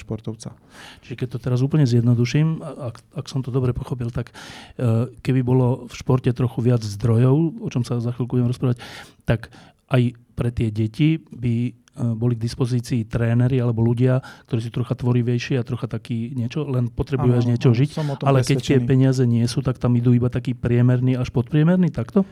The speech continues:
Speaker 1: Alebo ktorí sú veľmi, e, angažovaní tým napríklad, že sú to ich deti, alebo proste nejakú motiváciu majú.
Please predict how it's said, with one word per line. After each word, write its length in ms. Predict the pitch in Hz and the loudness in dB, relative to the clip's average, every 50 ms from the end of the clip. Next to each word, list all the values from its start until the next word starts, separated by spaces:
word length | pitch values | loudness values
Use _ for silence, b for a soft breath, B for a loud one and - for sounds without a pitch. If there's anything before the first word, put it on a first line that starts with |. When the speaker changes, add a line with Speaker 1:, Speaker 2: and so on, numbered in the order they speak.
| B B B | B B B
Speaker 1:
Alebo 320 | - 147 147 160 147 147 | 0 2 4 4 4 2
ktorí 240 | - - 160 151 147 | 2 2 2 2 2
sú 160 | - - 143 | 2 2 2
veľmi, 480 | 147 151 151 147 143 139 135 135 127 123 | 4 4 4 4 4 2 2 0 0 -2
e, 20 | - - - 123 123 131 127 123 | -4 -6 -6 -6 -4 -2 0 0
angažovaní 560 | 135 139 135 131 127 135 131 131 127 120 - | 0 0 0 2 2 2 2 2 2 0 2
tým 160 | - 135 131 | 2 2 4
napríklad, 400 | 127 123 123 - 120 - - 123 | 2 2 0 -4 -6 -6 -4 -4
že 160 | 110 113 123 | -2 -2 -4
sú 240 | 117 - - - 117 | -4 -4 -6 -6 -4
to 160 | - 117 123 | -4 -2 -2
ich 160 | 127 131 127 127 | -2 -2 0 0
deti, 400 | 127 131 120 - - 131 123 120 | 0 0 0 0 0 0 2 2
alebo 400 | 123 117 117 120 113 113 113 113 | 2 2 0 0 0 -2 -2 -4
proste 480 | - - 117 - - - 123 123 117 | -4 -6 -6 -6 -6 -2 -2 -2 -2
nejakú 480 | 113 - 143 139 139 135 135 - 135 127 | -2 -4 -4 -2 0 0 0 0 0 0
motiváciu 560 | 123 120 - 127 123 120 120 - - 117 113 | 0 2 2 0 0 0 0 -2 -2 0 0
majú. 320 | 113 113 113 110 107 104 | 2 2 0 0 -2 -4